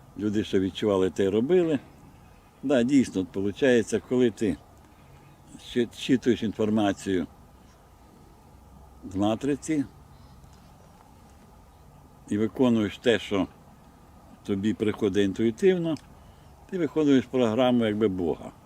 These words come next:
Всевишнього Творця. Тобі приходить весь ресурс, все,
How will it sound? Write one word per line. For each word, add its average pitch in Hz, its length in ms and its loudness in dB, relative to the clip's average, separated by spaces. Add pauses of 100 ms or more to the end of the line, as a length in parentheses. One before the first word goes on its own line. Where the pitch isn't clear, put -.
(280)
Всевишнього 95 420 -4
Творця. 82 440 -8 (680)
Тобі 170 180 -6
приходить 131 480 0
весь 156 220 0
ресурс, 151 520 -4
все, 156 280 -4